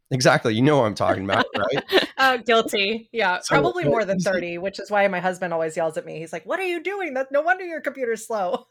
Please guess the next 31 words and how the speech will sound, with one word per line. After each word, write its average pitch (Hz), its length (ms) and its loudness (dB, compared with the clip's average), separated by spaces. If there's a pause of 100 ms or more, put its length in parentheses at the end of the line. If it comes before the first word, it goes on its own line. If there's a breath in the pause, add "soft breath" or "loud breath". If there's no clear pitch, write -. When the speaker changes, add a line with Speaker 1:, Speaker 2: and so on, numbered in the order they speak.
Speaker 2:
<laughs> 302 360 -2
Speaker 1:
Yeah, 233 320 8 (120)
yeah, 180 280 4 (200)
totally. 180 360 0
So 285 340 -2 (460)
it, 151 240 -4
it's 135 200 -4
Speaker 2:
Makes 180 60 -8
Speaker 1:
funny 170 220 6
Speaker 2:
sense. 147 80 2
Speaker 1:
because 127 420 2
what 120 400 4
I 127 160 4
do 135 260 0
is, 120 200 -2
um, 107 560 2
I 135 100 4
don't 147 80 4
know 151 80 4
if 135 100 -2
you 135 60 -2
guys 120 300 2
noticed, 120 260 0
do 120 60 -6
you 123 80 0
know 131 100 4
about 120 240 2
the, 95 500 4
the - 80 -12
pin 123 320 0
tab 139 360 4